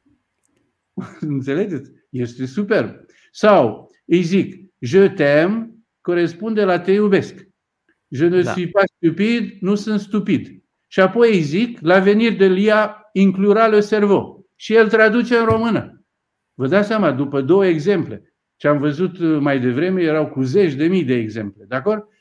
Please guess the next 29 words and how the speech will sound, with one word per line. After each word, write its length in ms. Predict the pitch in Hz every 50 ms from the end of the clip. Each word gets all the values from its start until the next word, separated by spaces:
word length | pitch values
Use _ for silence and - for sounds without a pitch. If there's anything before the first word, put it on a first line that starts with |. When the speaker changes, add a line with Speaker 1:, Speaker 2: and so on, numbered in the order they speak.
| _ _
Speaker 1:
Și 180 | _ - - 247
sunt 260 | 240 - 269 262 247
tot 200 | - 226 214 196
felul 260 | - 240 233 220 202
de 120 | 170 165 170
generatoare 680 | 143 175 185 190 180 165 156 156 151 196 208 202 190 156
de 140 | 123 123 117
texte. 680 | - - 131 120 120 123 - 208 226 240 233 - _ _ _ _ _ _
A, 320 | - 214 214 180 151 139 127
Speaker 2:
<laughs> 240 | 123 180 - 185 262
Speaker 1:
aici 200 | 294 285 - _ - - - -
te 100 | 160 147
dai 220 | 147 202 208 196
mare. 440 | 185 175 165 135 123 - 120 - - - - - _ - 220 - - 202
Ia 120 | 247 233
să 120 | 208 220 -
vedem 340 | 147 139 139 - - - - 208 -
ce 80 | 196
zice. 300 | 165 - 123 - - 120 - - - _ _ - - 156 _ _ - 170 - _ _ _ _
Mare. 500 | - 185 208 226 202 156 123 98 82 - - - _ _ _ _ _
I-am 240 | - 175 196 196 202
zis, 360 | 185 208 208 185 147 - -
uh, 340 | 160 151 139 139 135 131 127 127 - _ _
„Narrated 640 | - 156 170 185 196 226 233 214 196 - 175 156 -
physic-, 560 | - - 247 254 240 214 233 240 240 240 - _ _ _ _ _ _ _ _
physics 580 | - 220 233 233 214 240 247 233 - - - -
with 340 | - 151 180 220 233 226 202 202 190 - - _ _ -
Cristian 560 | - 214 233 220 214 - 247 240 240 240 214
Presură.” 580 | 233 240 226 160 - - 120 107 101 - _